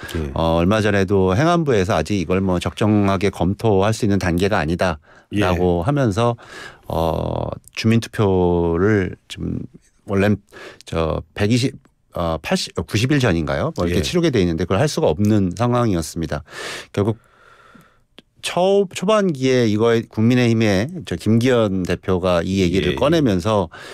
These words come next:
Speaker 2: 어, 관심을 가졌던 분들이 굉장히, 어, 냉담해하고 '아, 말 그대로 정치적, 어, 쇼였구나. 선거용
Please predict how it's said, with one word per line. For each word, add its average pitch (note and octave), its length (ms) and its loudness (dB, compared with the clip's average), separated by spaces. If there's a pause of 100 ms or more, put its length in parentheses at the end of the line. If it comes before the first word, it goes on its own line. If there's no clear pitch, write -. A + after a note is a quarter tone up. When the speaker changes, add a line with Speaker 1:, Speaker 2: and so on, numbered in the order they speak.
(160)
Speaker 2:
어, F2 260 0
관심을 G#2+ 380 2
가졌던 F#2+ 360 0
분들이 F#2 240 -2
굉장히, A2+ 640 0 (380)
어, D#2+ 280 0
냉담해하고 G2+ 1080 2 (360)
'아, E2+ 160 0
말 D#2+ 240 0
그대로 E3 240 0
정치적, G#2 1080 0 (480)
어, E2 200 0
쇼였구나. F2 800 0
선거용 G#2 640 2